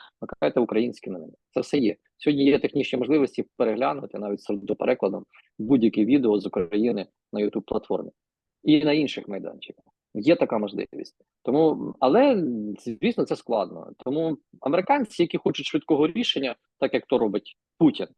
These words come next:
вони готові голосувати за Трампа. Це дуже серйозний виклик сьогодні дек-, е, демократії, е, у Сполучених Штатах Америки. Тому я говорю, не випадково в одному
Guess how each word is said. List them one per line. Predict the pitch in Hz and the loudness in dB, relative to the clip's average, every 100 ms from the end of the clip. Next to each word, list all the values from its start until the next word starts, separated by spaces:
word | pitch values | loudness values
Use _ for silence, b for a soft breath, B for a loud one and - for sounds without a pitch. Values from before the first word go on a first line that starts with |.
| _ _ _ - | _ _ _ -2
вони | 196 311 - | 0 0 -4
готові | 139 151 160 202 220 190 | 0 2 2 0 0 0
голосувати | 147 143 147 151 110 | 2 2 -2 -2 -4
за | 107 | -6
Трампа. | - 80 - - _ _ _ | -6 -8 -12 -20 _ _ _
Це | - | -2
дуже | 147 240 | 2 2
серйозний | 220 190 160 139 | 2 0 0 2
виклик | 170 180 135 | 0 0 -4
сьогодні | - 135 | -2 -2
дек-, | 117 107 - | -2 -6 -8
е, | 113 104 107 107 | -10 -6 -6 -2
демократії, | 120 113 127 131 - 113 | -2 -2 0 0 0 0
е, | 104 95 98 | 0 -2 -6
у | - 98 107 | -8 -6 -8
Сполучених | - 104 - 98 | -4 -4 -4 -6
Штатах | - - - - | -6 -8 -10 -12
Америки. | 87 - - 82 | -14 -14 -14 -6
Тому | 117 156 131 B B B B | 2 2 0 B B B B
я | - 101 127 160 | -4 2 4 4
говорю, | 143 147 | 4 4
не | 113 139 160 | 4 2 4
випадково | 156 151 143 - 156 110 | 2 2 -4 2 2 2
в | 98 | -4
одному | 104 123 | -6 -6